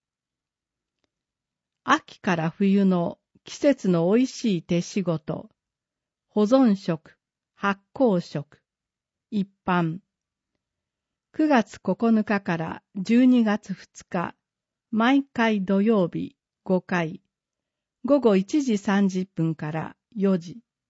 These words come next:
受講料千円、教材費七千五百円。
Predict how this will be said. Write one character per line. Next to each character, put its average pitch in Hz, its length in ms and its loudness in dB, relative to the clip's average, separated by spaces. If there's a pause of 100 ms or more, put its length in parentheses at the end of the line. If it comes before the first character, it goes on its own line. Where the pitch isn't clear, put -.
(480)
受 214 160 0
講 285 260 0
料 175 480 -2
千 214 400 2
円、 160 300 -6 (480)
教 269 240 2
材 240 260 0
費 165 340 -10 (280)
七 220 340 0
千 226 320 -2
五 190 140 0
百 196 380 -4
円。 - 220 -8